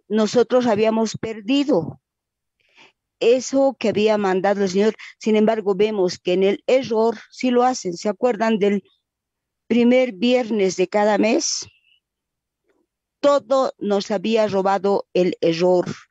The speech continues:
Y entonces nosotros ignorábamos las escrituras. Y cuando vamos a la Biblia, dice: "Mi pueblo perece por falta de conocimiento". Prácticamente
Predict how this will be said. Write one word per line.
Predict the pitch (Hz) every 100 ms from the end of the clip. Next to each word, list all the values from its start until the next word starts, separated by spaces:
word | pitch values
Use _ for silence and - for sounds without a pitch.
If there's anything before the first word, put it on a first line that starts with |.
| _ _ _ _ _ _ _ _ _ _ _ _ _ _ _ _ _ _
Y | 233 233
entonces | 220 226 277 294 285 233 247
nosotros | 240 277 277 285 254 -
ignorábamos | 220 233 226 247 254 254 240
las | 233
escrituras. | 226 214 233 226 269 240 - - _
Y | 233
cuando | 240 233 233
vamos | 240 269 262 262 - - _ _ _ _ _ -
a | 196
la | 208
Biblia, | 202 277 247 262 262
dice: | 233 240 - 262 -
"Mi | - 220
pueblo | - - 277 277 285 269 262 - _
perece | 220 208 226 247 - 254 233 _
por | 202
falta | - 220 233
de | 226
conocimiento". | 202 190 - 208 214 202 233 247 _ - - _
Prácticamente | 214 247 - 262 262 254 247 226 247 247 233